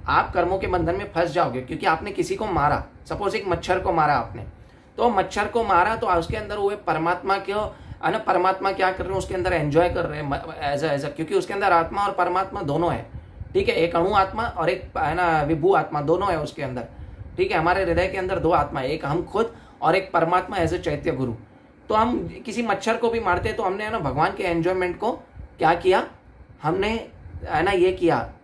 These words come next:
क्षति पहुंचाई है, क्योंकि भगवान enjoy, fly कर रहे हैं helicopter की तरह, ठीक है। एक just example दे रहा हूं।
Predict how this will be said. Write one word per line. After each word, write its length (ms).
क्षति 260
पहुंचाई 420
है, 220
क्योंकि 200
भगवान 600
enjoy, 400
fly 280
कर 140
रहे 140
हैं 80
helicopter 440
की 120
तरह, 220
ठीक 240
है। 180
एक 160
just 200
example 480
दे 100
रहा 100
हूं। 80